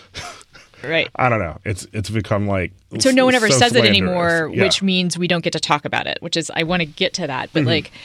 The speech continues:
Speaker 2: what I think that can mean is that people are so afraid of being seen as racist or, or being, doing something even slightly racist, they just don't do anything, right? Or only do stuff that's within this per-, certain prescribed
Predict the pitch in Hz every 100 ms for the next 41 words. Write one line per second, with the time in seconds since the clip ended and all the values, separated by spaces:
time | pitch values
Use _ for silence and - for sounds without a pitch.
0 | - - - 180 185 180 190 285 349 190
1 | - 226 294 185 160 156 151 - 165 156
2 | 160 151 143 95 - - 202 196 180 160
3 | - 202 233 - 196 180 170 175 165 156
4 | - 180 170 165 160 160 143 131 - 143
5 | 143 135 135 160 160 151 165 151 139 139
6 | 180 175 160 143 151 143 139 - - -
7 | - _ - - 160 180 175 170 170 180
8 | 160 147 139 175 185 143 - - 180 -
9 | _ _ - 143 151 - 160 180 185 180
10 | 170 - 160 - 151 127 147 143 - -
11 | - 139 143 143 - 139 131 131 127 123
12 | 143